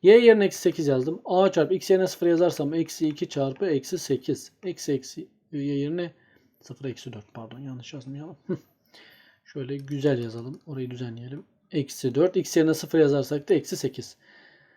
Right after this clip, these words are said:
Eksi dört eşittir on altı a. A ne çıkar buradan? Eksi bir bölü dört. Şuraya eksi bir bölü dört yazıp temiz halini yazalım. Eksi bir bölü dört çarpı x eksi iki çarpı x eksi sekiz. Bu parabolümüzün denklemi.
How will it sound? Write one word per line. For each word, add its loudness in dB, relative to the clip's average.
Eksi 4
dört 10
eşittir 4
on 2
altı 4
a. 2
A 12
ne 4
çıkar 6
buradan? 2
Eksi 0
bir 4
bölü 4
dört. -4
Şuraya 6
eksi 4
bir 2
bölü 6
dört 6
yazıp -2
temiz 2
halini 2
yazalım. -14
Eksi 2
bir 2
bölü 2
dört 0
çarpı -6
x -2
eksi 0
iki -8
çarpı -2
x 0
eksi -2
sekiz. -10
Bu -4
parabolümüzün 8
denklemi. 0